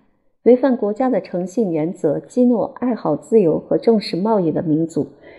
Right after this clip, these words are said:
一百天内就有一百艘战船下水完成整备。威-，威尼斯人对达尔马提亚和希腊的海岸进行扫荡，双方都受到相当损害以后，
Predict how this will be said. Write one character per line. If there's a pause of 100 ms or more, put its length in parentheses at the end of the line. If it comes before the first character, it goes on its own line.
(120)
一
百
天
内
就
有
一
百
艘
战
船
下
水
完
成
整 (120)
备。 (380)
威-， (960)
威
尼
斯
人
对
达
尔
马
提
亚
和
希
腊
的
海
岸
进
行
扫
荡， (280)
双
方
都
受
到
相
当
损
害
以
后，